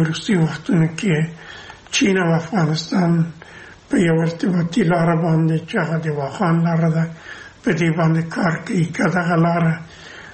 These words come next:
جوړ شي او ګټه اخیستنې ته وسپارل شي، نو کېدای شي په دغه برخه کې افغانانو سره ډېر مرسته وشي. د تجارت او راکړې ورکړې په برخه کې افغانستان یو د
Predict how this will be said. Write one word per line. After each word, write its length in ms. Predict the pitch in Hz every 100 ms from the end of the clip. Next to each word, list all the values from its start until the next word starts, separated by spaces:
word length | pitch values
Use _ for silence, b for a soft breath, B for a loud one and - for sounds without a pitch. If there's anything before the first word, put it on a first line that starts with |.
| B 269 262
جوړ 280 | 214 196 196 -
شي 140 | 214 175
او 140 | 170 165 147 - -
ګټه 340 | 277 - 202 214
اخیستنې 480 | 165 - - 247 175 165
ته 100 | 185 160 - B B B B B B -
وسپارل 580 | - - 233 185 180 165
شي، 220 | - 220
نو 160 | 170 165
کېدای 320 | 247 160 170
شي 160 | 165 208
په 140 | -
دغه 240 | 214 170 170 170
برخه 280 | 165 - 196 -
کې 160 | 226 156 - B B B B 311 196
افغانانو 500 | 170 175 160 175 170
سره 380 | 165 208 175 -
ډېر 180 | 190 170 170
مرسته 420 | 170 180 165 277
وشي. 340 | 190 165 220 170 165 B B B B - 277
د 20 | 185 165 165
تجارت 680 | 240 165 165 156 170 175 -
او 140 | 160 165 170
راکړې 320 | 156 - 208 165
ورکړې 400 | 175 170 - 240 190
په 80 | 277 180
برخه 280 | - 294 277 240
کې 140 | - - - B B B B B 302
افغانستان 800 | 196 208 175 165 - 202 196 190
یو 280 | 190 180
د 20 | 180